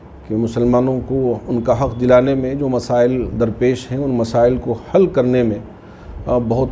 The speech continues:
अहम रोल होता है। ये ना समझें कि अब एक ओहदा मिल गया है, इस ओहदे की हद तक हम रह जाएं, ऐसा नहीं होगा,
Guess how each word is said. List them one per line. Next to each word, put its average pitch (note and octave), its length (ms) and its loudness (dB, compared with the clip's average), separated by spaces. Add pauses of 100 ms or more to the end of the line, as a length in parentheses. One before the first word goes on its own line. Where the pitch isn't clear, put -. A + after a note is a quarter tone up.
(120)
अहम C3+ 240 4
रोल C#3+ 220 6
होता C3+ 380 2
है। C#3+ 160 -6 (460)
ये A#2+ 100 0
ना C#3 600 2
समझें C3+ 540 0
कि C3 80 -2
अब C3 160 0
एक C#3 220 0
ओहदा C3 240 4
मिल C3+ 220 2
गया C3+ 280 4
है, C3+ 300 -2
इस B2+ 280 -8
ओहदे B2+ 460 0
की C3 140 -4
हद B2 140 0 (100)
तक B2+ 220 0
हम B2 240 -2 (340)
रह B2 160 4
जाएं, B2+ 340 2
ऐसा A#2+ 260 -2
नहीं C#3+ 260 4
होगा, C#3 340 2